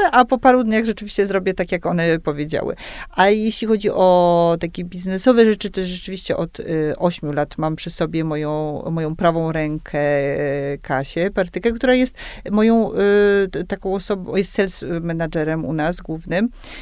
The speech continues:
i, e, i ona rzeczywiście, e, biznesowo totalnie tutaj nam ogarnia Le Petit Trou i my się tak fajnie uzupełniamy,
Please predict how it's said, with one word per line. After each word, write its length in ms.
i, 480
e, 440
i 220
ona 260
rzeczywiście, 580
e, 40
biznesowo 1120
totalnie 680
tutaj 640
nam 400
ogarnia 480
Le 100
Petit 320
Trou 240
i 160
my 100
się 100
tak 180
fajnie 300
uzupełniamy, 760